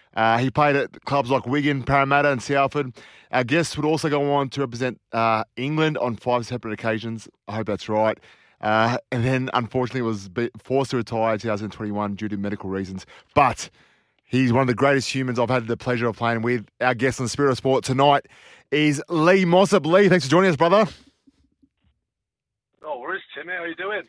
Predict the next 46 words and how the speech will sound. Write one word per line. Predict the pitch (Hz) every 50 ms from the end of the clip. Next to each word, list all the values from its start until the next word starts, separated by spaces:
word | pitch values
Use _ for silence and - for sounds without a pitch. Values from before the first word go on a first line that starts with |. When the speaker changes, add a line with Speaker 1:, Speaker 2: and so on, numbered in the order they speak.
| _ _ -
Speaker 1:
Oh, | 113 113
I'm | 113 104
fantastic, | - - 120 113 107 - - 117 117 - 127 110
mate. | 110 113
You, | 120 123
you | 139 139 143
were | 139
saying | - - 156 147 147 139
off | 127 110 - 127
air | 123 120 117
just | 113 120 - -
a | 107
bit | 127 120
about | 117 123 117
the | 110 101
sun. | - - 123 120 120 113 107
So, | - - 113 110
ha-, | 110 120 131 123 - - - - - - - _ _ _ _ _ _ -
tell | - 160
me | 151 165
about | 156 156 135
the | 127 - -
sunny | 117 - - 151 139 135 127 123
England | 127 127 123 120
at | 110
the | 107 101
moment. | 107 110 117 120 113 107 107 -
How's | 113 123 131 131 120
the, | 127 131 123 120
uh, | 117 113 107
three | - - 127 127
minutes | 120 117 107
of | 107 92
sunshine? | 113 117 113 - 131 110 95 95 82 - _ _ _ _ _ _ _ _ _ _ _ _ _ _ _ _ _ _ _ _ _ _ _ _ _ _ _ _ _ _ _ _ _ _ _ _ _ -
Speaker 2:
Oh, | 113 110 107 104 101
it's | 95 - - -
class, | - 110 107 - - 117
mate. | 113 107 107
It's | 104 - - _ -
eighteen | 147 160 143 _ - 151 147 143 135
degrees. | 135 131 117 127 127 131 135 123 117
I'm | 120 127 123
just | - 147 - - - -
in | 135 123
a | 117 - -
car | 131 135 135 123